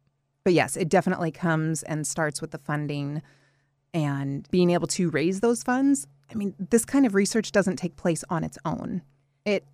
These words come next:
takes place because we have people like you and like me and everyone that's hearing this that actually choose to make a difference, choose to make a donation, choose to be a part of the Heart Walk, choose to be involved, to volunteer because they know it's making a difference, because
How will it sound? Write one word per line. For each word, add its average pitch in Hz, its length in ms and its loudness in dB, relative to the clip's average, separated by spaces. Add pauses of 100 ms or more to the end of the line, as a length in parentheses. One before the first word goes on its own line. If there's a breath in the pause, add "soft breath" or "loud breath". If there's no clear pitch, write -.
takes - 280 -2
place 196 300 -2
because 175 300 -6
we 170 100 -4
have 160 480 -2
people 160 500 -2 (240 loud breath)
like 165 220 -6
you 208 360 2
and 160 100 -8
like 151 220 -10
me 196 360 2 (260 loud breath)
and 160 260 -4
everyone 196 460 0
that's - 180 -6
hearing 208 420 0
this 214 440 -2
that 190 160 4
actually 180 360 0
choose 208 680 -2 (400)
to - 120 0
make 175 140 2
a 170 60 -2
difference, - 400 -8
choose 220 480 0
to - 60 -2
make 190 240 0
a 196 40 -4
donation, 165 500 -2
choose 214 340 0
to - 60 -8
be 190 120 0
a 170 40 -2
part 180 200 -6
of 175 60 -4
the 170 80 -6
Heart - 280 -10
Walk, 165 240 -6
choose 233 340 0
to 214 80 -8
be 190 120 -4
involved, 151 600 0 (280 soft breath)
to 175 100 -6
volunteer 185 760 2
because 190 300 -4
they 196 140 0
know 190 220 -2
it's 190 140 -10
making 170 220 -6
a 156 40 -8
difference, 165 420 -8
because 175 520 -6